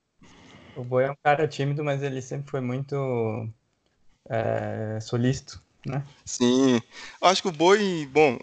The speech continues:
Speaker 2: tem a, a nossa, a nossa, a nossa parte, assim, né? Mas acho que seria interessante, cara, porque, assim, acaba que, às vezes, a, a questão de quando é uma pessoa mais nova, é, a falar, eu acho que,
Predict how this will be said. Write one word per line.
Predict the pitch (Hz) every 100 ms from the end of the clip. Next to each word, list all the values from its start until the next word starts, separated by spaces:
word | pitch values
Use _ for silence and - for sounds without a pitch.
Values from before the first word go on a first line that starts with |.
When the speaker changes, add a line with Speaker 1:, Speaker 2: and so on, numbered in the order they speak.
| - -
Speaker 2:
tem | 147 151
a, | 139 - 127
a |
nossa, | 127 131 - 127 -
a | 120
nossa, | 123 123 - 123 - - -
a | 123
nossa | 117 120 - 117 117 113 _ _ _
parte, | 117 127 - 123
assim, | - 143 151
né? | 151 - - -
Mas | 143
acho | 151
que | -
seria | 170 170
interessante, | 175 180 170 185 180
cara, | 139
porque, | 147
assim, | 147 143
acaba | 160 170
que, | - 170
às | 147
vezes, | 147 147
a, | 139 -
a | 135
questão | 135 - 135 123
de | 120
quando | 127 123
é | 123
uma | 120 117
pessoa | 120 - 117
mais | 117 110
nova, | 113 135 135 - _ _ -
é, | 107 107 104 -
a | 107
falar, | - 110 113 147 - _ _ - - _
eu | - 113
acho | 120 127
que, | - 131 127 127 123 120 117 110 107 107